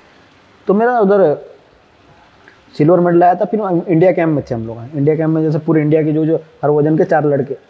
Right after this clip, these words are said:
फ़ोर्टी टू से वन ट्वेंटी तक चार लड़के। तो उधर मेरा selection trial में जैसे पचास किलो का लड़का कम करके आ गया, तो फ़ोर्टी सिक्स में आ गया उन्हें। तो उन्हें समझो एक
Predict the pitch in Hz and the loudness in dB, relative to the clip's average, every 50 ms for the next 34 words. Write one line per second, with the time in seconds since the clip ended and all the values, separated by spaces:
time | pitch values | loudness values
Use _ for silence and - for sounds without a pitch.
0 | _ _ _ _ _ _ _ _ _ _ _ - - 139 135 143 143 139 143 147 | _ _ _ _ _ _ _ _ _ _ _ -4 0 0 2 2 2 0 0 0
1 | 143 139 165 170 180 180 185 185 180 175 165 147 - - - - 139 135 143 143 | 0 2 2 2 2 2 2 2 2 2 0 -2 -2 -8 -8 -4 -4 -2 0 0
2 | 135 139 123 - - - _ _ _ _ _ _ _ _ _ _ _ _ - _ | 0 0 0 -2 -4 -10 _ _ _ _ _ _ _ _ _ _ _ _ -20 _
3 | _ _ - - 156 147 143 139 131 139 156 151 - - - _ _ _ - 214 | _ _ -4 -2 0 0 2 0 0 0 -2 -6 -6 -6 -14 _ _ _ -2 0
4 | 208 220 214 208 196 175 160 160 165 - - - - _ - - _ _ - 165 | 2 2 2 2 0 0 -2 -2 -4 -10 -20 -20 -20 _ -20 -20 _ _ -2 2
5 | 160 196 208 214 220 226 226 220 208 208 196 180 175 170 - - - - - _ | 2 4 4 2 2 2 2 2 2 2 2 2 2 2 0 -6 -16 -18 -20 _
6 | _ _ _ _ _ _ _ _ _ _ - - - 165 151 165 156 - 185 185 | _ _ _ _ _ _ _ _ _ _ -20 -10 -4 0 0 0 0 0 -2 0
7 | 170 185 180 180 180 185 185 190 190 190 190 190 185 180 170 160 165 160 - - | 2 2 2 2 2 0 0 0 -2 -2 -2 -2 0 0 0 0 0 0 0 0
8 | 175 170 165 - - - - - _ _ - - 151 147 180 170 175 - 175 180 | 0 0 0 -2 -6 -16 -20 -20 _ _ -4 -4 -2 0 0 -2 0 0 0 2
9 | 170 180 175 175 170 170 185 175 - 160 156 156 151 151 156 - - 147 139 127 | 2 2 2 2 2 2 0 0 -2 -2 -2 -2 -2 -4 -4 0 0 0 0 2
10 | 123 123 - - - - - - 196 202 196 196 185 180 180 165 - - - _ | 0 -4 -6 -6 -16 -20 -8 0 2 2 4 4 2 2 0 -2 -6 -10 -20 _
11 | _ _ _ _ - 175 185 185 202 196 202 185 190 196 175 143 131 123 123 120 | _ _ _ _ 0 2 2 2 2 0 -2 -4 -2 -2 -2 -2 -2 -2 -4 -8
12 | 110 113 - _ - - - 190 202 214 226 233 220 202 185 185 190 - - _ | -8 -14 -20 _ -20 -12 -10 -8 -6 -6 -4 -4 -4 -4 -4 -6 -8 -18 -20 _
13 | - - 175 175 190 202 208 208 196 165 180 | -10 -6 -2 0 2 4 4 4 2 0 -2